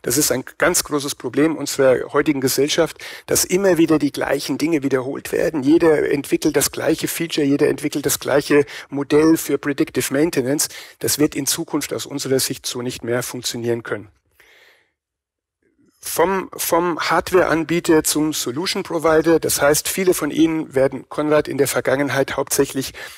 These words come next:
durch das Sortiment als Retailer wahrgenommen haben. Wie, ähm, Ihnen Alex schon dargestellt hat,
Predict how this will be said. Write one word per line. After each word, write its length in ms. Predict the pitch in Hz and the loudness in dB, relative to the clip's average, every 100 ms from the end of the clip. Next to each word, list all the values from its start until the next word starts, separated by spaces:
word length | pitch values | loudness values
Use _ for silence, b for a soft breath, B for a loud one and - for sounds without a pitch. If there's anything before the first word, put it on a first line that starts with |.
| B | B
durch 160 | 143 - | -10 -6
das 200 | 120 - | -4 -4
Sortiment 520 | 113 104 110 175 - | -4 -2 0 0 0
als 240 | 113 - | -4 -2
Retailer 400 | 151 170 170 156 | -2 0 2 4
wahrgenommen 560 | 139 147 147 139 143 135 | 2 2 0 -2 -2 0
haben. 240 | 131 139 - B B B B | 0 -2 -6 B B B B
Wie, 240 | 135 127 | 2 2
ähm, 400 | - 127 127 127 | 2 2 2 0
Ihnen 220 | - 127 117 | -6 -4 0
Alex 260 | 123 135 | 2 2
schon 180 | - 113 | 0 0
dargestellt 560 | 123 143 147 131 131 - | 0 2 0 0 0 0
hat, 180 | - | -4